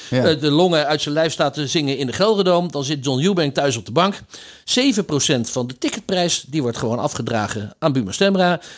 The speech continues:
Speaker 2: En John Eubank heeft een groot deel van de stukken gemaakt. Dus die zit lekker een biertje te drinken en ook bij hem wordt geheel automatisch de bankrekening gevuld. Dat is het model van de componist en, zeg maar, de performer.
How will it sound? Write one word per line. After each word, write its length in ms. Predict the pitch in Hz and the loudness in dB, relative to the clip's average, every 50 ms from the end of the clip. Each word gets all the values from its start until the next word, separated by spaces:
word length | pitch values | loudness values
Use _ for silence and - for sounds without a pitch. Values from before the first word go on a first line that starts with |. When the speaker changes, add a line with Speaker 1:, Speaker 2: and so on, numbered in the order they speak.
| - - _ | -20 -16 _
Speaker 2:
En 160 | - 190 185 | -2 0 2
John 220 | 156 151 143 131 131 | 2 2 2 4 4
Eubank 300 | 151 151 139 135 117 - | 2 2 2 0 0 0
heeft 220 | 139 127 120 - | 0 -2 0 0
een 300 | 135 123 123 120 113 110 107 | 0 0 0 0 -2 -6 -6
groot 280 | - - 160 170 156 | -2 0 2 2 2
deel 140 | 123 123 117 | 2 0 0
van 160 | - - 110 | 0 -2 -2
de 60 | 110 107 | -4 -2
stukken 260 | - 247 240 233 202 | -2 -2 -2 -2 -4
gemaakt. 400 | - 170 165 156 151 151 - - - - - - - - _ | -2 0 0 2 0 0 -2 -10 -18 -20 -20 -20 -20 -20 _
Dus 220 | _ - 262 - - | _ -2 0 0 2
die 240 | 269 254 240 208 - | 2 2 2 0 -2
zit 240 | - - - 226 180 | -2 -2 0 0 2
lekker 220 | 202 214 190 160 147 | 2 0 0 0 0
een 120 | 135 135 | 0 2
biertje 300 | 170 226 247 - - 185 | 2 2 2 0 0 -4
te 100 | 165 180 | -4 -2
drinken 360 | 170 180 196 190 165 - 208 | 2 2 2 2 2 0 0
en 160 | - 202 190 | 0 2 2
ook 160 | 180 202 208 165 | 2 2 2 2
bij 100 | 180 156 | 2 2
hem 260 | 151 196 220 247 220 | 4 4 4 2 2
wordt 180 | 180 170 151 | 0 0 0
geheel 280 | - - 151 165 185 175 | 0 2 2 2 4 4
automatisch 560 | 143 147 139 151 143 127 113 110 110 127 131 | 2 2 2 2 0 0 0 0 -2 -4 -6
de 80 | - 175 | -2 0
bankrekening 580 | 175 220 233 180 147 120 120 - 123 110 104 | 0 0 2 2 0 0 0 0 -2 -4 -4
gevuld. 260 | - 113 - 175 175 - | -4 -6 -8 -8 -4 -4
Dat 120 | 190 190 | -2 -2
is 80 | 185 165 | 0 -2
het 140 | 185 - | -2 0
model 380 | - 139 135 127 127 127 135 135 | 0 2 2 2 2 2 2 0
van 220 | 127 - 127 127 | 0 0 0 0
de 100 | 123 117 | 0 0
componist 580 | - - 139 120 - 127 120 120 123 123 - - - - - - - - | 0 0 0 0 0 0 2 2 0 0 -4 -8 -14 -20 -20 -20 -20 -8
en, 260 | - - 131 135 123 - - - - | -2 0 0 0 0 -2 -8 -16 -12
zeg 200 | - - 139 120 | -4 -2 -2 0
maar, 180 | 127 123 117 110 | 2 0 0 0
de 100 | 120 120 | 0 -2
performer. 500 | - 147 - - 196 165 123 92 80 | -2 -2 2 4 4 4 2 0 -4